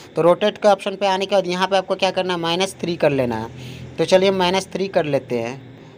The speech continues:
तो इस तरह से कुछ माइनस थ्री कर लेना है। माइनस थ्री करने के बाद यहाँ पे आपको रख लेना है। यहाँ पे रखने के बाद आपको यहाँ पे click कर देना है। उसके बाद इसको क्या करना है, इसकी opacity को थोड़ा सा कम कर लेना है। तो opacity पे आपको click करना है, उसके बाद यहाँ पर से थोड़ा सा इसको ऐसा कम कर लेना है।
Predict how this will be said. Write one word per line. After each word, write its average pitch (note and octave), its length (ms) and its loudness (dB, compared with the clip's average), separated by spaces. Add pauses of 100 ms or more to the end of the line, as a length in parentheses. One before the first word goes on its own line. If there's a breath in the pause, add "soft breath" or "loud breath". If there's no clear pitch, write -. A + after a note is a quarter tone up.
तो D#3+ 60 2
इस F3+ 180 0
तरह G#3 140 6
से G3+ 120 -6
कुछ G3 160 -6
माइनस F#3 440 -4
थ्री G#3 140 -2
कर G#3 140 0
लेना F#3+ 220 2
है। G3 60 0
माइनस F#3 340 -4
थ्री G3 120 -4
करने F#3+ 240 -2
के F#3 60 -6
बाद D#3+ 260 -2
यहाँ F3 200 -2
पे F#3+ 100 0
आपको F3+ 260 2
रख D#3 180 -2
लेना B2+ 240 -2
है। A2+ 100 -8 (400 loud breath)
यहाँ F3+ 180 4
पे G3 120 -2
रखने F#3+ 280 0
के G3+ 120 -2
बाद G3 100 4
आपको F3+ 260 0
यहाँ F#3 140 -2
पे G3 100 -4
click F3+ 340 -4
कर D#3 100 2
देना C3 260 0
है। B2+ 80 -2
उसके - 340 -4
बाद G3+ 160 4
इसको F#3+ 220 -4
क्या G3 160 0
करना G3 240 -4
है, G3 80 -4
इसकी F#3+ 200 -8
opacity F3+ 540 -2
को G3 100 -2
थोड़ा F#3 240 0
सा G3 120 -4
कम E3+ 220 0
कर D#3 140 0
लेना B2 240 -2
है। A#2+ 120 -8 (320 loud breath)
तो E3 60 0
opacity F#3+ 460 2
पे G#3+ 100 0
आपको F#3+ 220 2
click G3+ 300 -10
करना G3 220 0
है, G#3+ 180 -4
उसके - 260 -6
बाद F3 260 -4
यहाँ E3+ 220 -4
पर F#3+ 140 -2
से F#3+ 120 -6
थोड़ा F#3 340 -2
सा F3+ 100 -4
इसको F#3+ 200 -2
ऐसा F3+ 180 0
कम D#3+ 240 -2
कर D3 140 -4
लेना B2 280 -4
है। A#2+ 60 -8